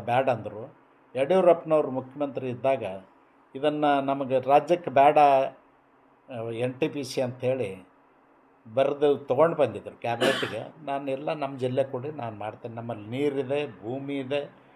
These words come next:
ನ್ಯಾಷನಲ್ ಹೈವೇ ಇದೆ, ಬ್ರಾಡ್ ಗೇಜ್ ಲೈನ್ ಇದೆ, ಎಲ್ಲ ಫೆಸಿಲಿಟೀಸು ಅದ, ನಮಗೆ ಕೊಡಿ ಅಂತ ಕೇಳಿದ್ದೆ, ಕೊಟ್ಟಿದ್ದರು. ಅದು ಆಗಿದೆ.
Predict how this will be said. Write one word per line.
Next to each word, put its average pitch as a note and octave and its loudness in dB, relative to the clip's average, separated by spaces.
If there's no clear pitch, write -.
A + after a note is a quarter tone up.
ನ್ಯಾಷನಲ್ B2 -4
ಹೈವೇ C#3+ 4
ಇದೆ, C3+ 0
ಬ್ರಾಡ್ A#2+ 2
ಗೇಜ್ C#3 4
ಲೈನ್ C#3 2
ಇದೆ, C3 -2
ಎಲ್ಲ D#3 4
ಫೆಸಿಲಿಟೀಸು C#3+ -2
ಅದ, C3+ -4
ನಮಗೆ D#3+ -2
ಕೊಡಿ C#3+ 0
ಅಂತ C#3 -8
ಕೇಳಿದ್ದೆ, B2+ -6
ಕೊಟ್ಟಿದ್ದರು. E3 -4
ಅದು B2+ -2
ಆಗಿದೆ. B2 -2